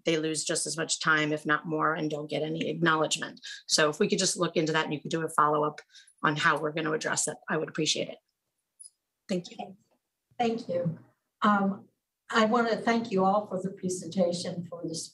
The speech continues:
Speaker 2: specificity, because these are things we really need to know about. And, um,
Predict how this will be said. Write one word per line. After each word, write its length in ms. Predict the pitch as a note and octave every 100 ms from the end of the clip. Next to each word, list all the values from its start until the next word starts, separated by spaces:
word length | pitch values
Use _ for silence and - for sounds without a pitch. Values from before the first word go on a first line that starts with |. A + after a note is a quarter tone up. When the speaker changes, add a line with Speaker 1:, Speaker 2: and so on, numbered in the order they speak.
| _ _
Speaker 2:
specificity, 960 | F#3+ F#3 - - G3+ G3 B3+ C4 C#4+ - _ _ _
because 240 | F#3+ F#3
these 180 | G#3+ -
are 60 | A#3
things 300 | G#3 F#3+ F#3
we 80 |
really 320 | F3+ F3+ F3 F3+
need 220 | E3+ E3
to 140 | -
know 160 | F3+ F#3 G3
about. 400 | G#3 G#3 A3 - _ _ _ _ -
And, 400 | F#3+ F3+ F3+ F3+ E3
um, 420 | F3+ F3+ F3 F3+